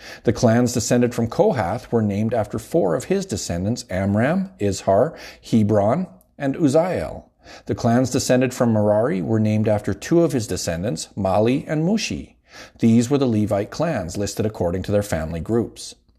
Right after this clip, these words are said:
The descendants of Gershon were composed of the clans descended from Libni and Shimei. There were seven thousand five hundred males one month old or older among these Gershonite clans.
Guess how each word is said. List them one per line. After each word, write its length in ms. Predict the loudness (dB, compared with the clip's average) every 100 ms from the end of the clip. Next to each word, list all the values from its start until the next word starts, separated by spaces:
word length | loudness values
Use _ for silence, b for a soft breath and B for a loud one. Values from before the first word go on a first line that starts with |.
| _ _ B B B 0
The 100 | 2
descendants 420 | 4 2 2 -2
of 160 | -4
Gershon 560 | 0 2 2 -2 -2 -2
were 100 | -2
composed 600 | -2 -4 0 0 0 -2
of 80 | -4
the 80 | -4
clans 420 | 0 0 0 -2
descended 500 | -4 -2 0 2 0
from 240 | -2 0
Libni 480 | 2 2 2 -2 -2
and 180 | -4 -4
Shimei. 560 | -2 -2 0 -2 -6 -14 B B 2
There 160 | 4
were 120 | 4 2
seven 400 | 2 2 2 2
thousand 420 | 4 4 2 -2
five 320 | 0 0 0
hundred 220 | -2 -2
males 440 | -2 -2 -2 -2 -2
one 280 | 0 0
month 240 | 0 -2 2
old 220 | 4 4
or 100 | 2
older 380 | 2 2 2 -2
among 360 | -4 -4 -2
these 200 | -2 -4
Gershonite 540 | -4 -6 -4 -6 -6 -8
clans. 600 | -4 -4 -4 -6 -8